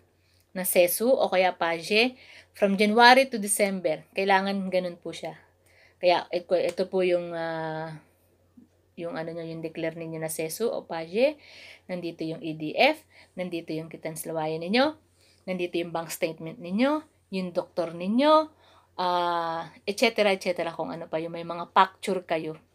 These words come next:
Kasi the more na marami kayong facture o resibo na tinatawag na nandito ka talaga, na nakapangalan sa'yo,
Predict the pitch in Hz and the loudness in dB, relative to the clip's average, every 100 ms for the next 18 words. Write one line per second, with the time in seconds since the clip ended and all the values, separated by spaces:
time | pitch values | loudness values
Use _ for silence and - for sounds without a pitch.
0 | _ _ _ _ _ _ _ _ _ - | _ _ _ _ _ _ _ _ _ -20
1 | - - _ 208 247 208 214 269 285 277 | -20 -20 _ 6 6 8 10 10 8 6
2 | 269 254 247 247 220 202 202 196 - - | 8 6 4 2 2 0 0 0 -2 -2
3 | 180 - 180 185 - 269 190 185 175 175 | -2 -2 -4 0 4 4 4 -2 -4 -6
4 | 170 170 190 190 180 175 170 170 170 196 | -8 -2 4 4 4 0 -8 -10 -8 -10
5 | 196 185 180 160 160 160 170 165 160 165 | -8 -8 -6 -6 -4 -2 -2 -4 -10 -6
6 | 165 175 180 170 175 185 170 165 | -4 0 0 0 -2 -2 -2 -4